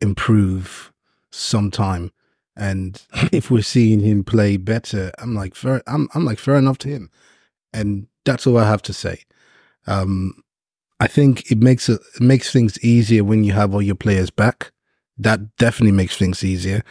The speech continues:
Um, when you have, um, better, a better midf-, midfield, it makes things easier. So it's, United clearly look on the up,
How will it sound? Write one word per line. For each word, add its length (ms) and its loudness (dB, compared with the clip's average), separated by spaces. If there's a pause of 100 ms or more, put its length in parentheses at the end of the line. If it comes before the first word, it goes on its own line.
(260)
Um, 340 2
when 180 6
you 60 4
have, 220 0 (320)
um, 340 0
better, 360 0
a 80 0
better 320 0
midf-, 420 0
midfield, 800 0 (580)
it 100 -2
makes 240 2
things 240 -4
easier. 360 -8
So 440 -2 (420)
it's, 320 -12 (180)
United 640 2 (160)
clearly 480 4
look 460 0
on 160 -4
the 100 -6
up, 280 -8